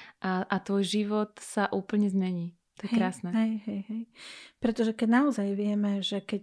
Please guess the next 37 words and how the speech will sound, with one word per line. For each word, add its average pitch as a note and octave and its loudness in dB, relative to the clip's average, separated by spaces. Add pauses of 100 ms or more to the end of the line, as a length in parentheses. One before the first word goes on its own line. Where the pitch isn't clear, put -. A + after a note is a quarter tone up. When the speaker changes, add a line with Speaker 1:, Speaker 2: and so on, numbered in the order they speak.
(120)
Speaker 2:
je G#3 0
spln, A#3+ -2 (440)
tak G#3 -4
teraz G#3 -2
si G#3 -6 (300)
mám A3+ 0
strihať, G#3+ -2
nemám A3 0
strihať G#3 -4
vlasy. G#3 -4
My A#3 2
si G#3+ -4
to B3 -2
vieme C4+ 4
ísť F#3+ -4
pozrieť A#3 2 (100)
a G3 0
presne B3 -2
podľa G#3+ 0
toho G#3+ 2
konáme, G#3+ 2
lebo F#3+ -2 (340)
vieme, B3 4
že G#3+ 0
teraz G#3+ -2
tá G#3+ -4
príroda A3+ 0
Speaker 1:
Mhm. A#3+ 6
Speaker 2:
hovorí, A#3+ 8
že G3+ -4
teraz G#3+ -4
toto A3+ -2
sa A3 -4
nám G#3 2
deje G#3 0
v G#3 0
živote G#3+ 0